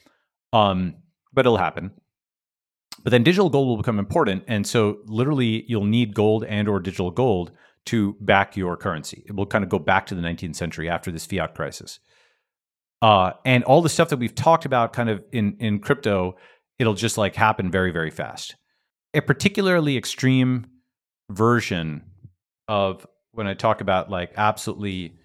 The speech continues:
insane inability to allocate resources is, um, is this. "Twenty years to build a bathroom. They held a ribbon cutting ceremony and a press conference." And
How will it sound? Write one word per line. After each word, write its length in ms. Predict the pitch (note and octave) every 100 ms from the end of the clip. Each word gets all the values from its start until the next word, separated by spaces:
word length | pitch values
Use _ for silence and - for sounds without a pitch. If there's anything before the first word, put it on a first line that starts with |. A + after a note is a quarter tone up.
| - _ _ _ -
insane 720 | G2 - - A2 A2 G#2 G2+
inability 600 | G#2+ F#2 G2 G2 F#2+ F#2
to 640 | E2 - G2 F2+ F2 F2 -
allocate 640 | - F2+ F#2+ G2+ G2 F#2 - _ _ _ _ _
resources 880 | G2+ G#2 G#2 F2 D#2 - - - - _ _ _ _ _ _ _
is, 720 | G#2+ F#2+ F#2 F2 F2 - - - _ _
um, 360 | G2 F2 E2 D#2+ G2
is 160 | E2
this. 480 | F#2+ E2+ C#2+ - - _ _ _ _ _ _ _ _ _ _ _ _ _ _ _ _ -
"Twenty 220 | C3 C3+
years 220 | B2+ B2 -
to 80 |
build 220 | G#2 A2+ A2+
a 40 |
bathroom. 560 | F#2 F#2 F2+ F2+ C#2+ -
They 100 | G#2+
held 200 | G2+ A2+
a 40 |
ribbon 300 | G2 G2 G#2
cutting 320 | G2+ G#2 G2+ G2+
ceremony 280 | G2+ F2+ F2+
and 60 |
a 20 | E2+
press 280 | - G2+
conference." 380 | - F2 - E2+
And 180 | G#2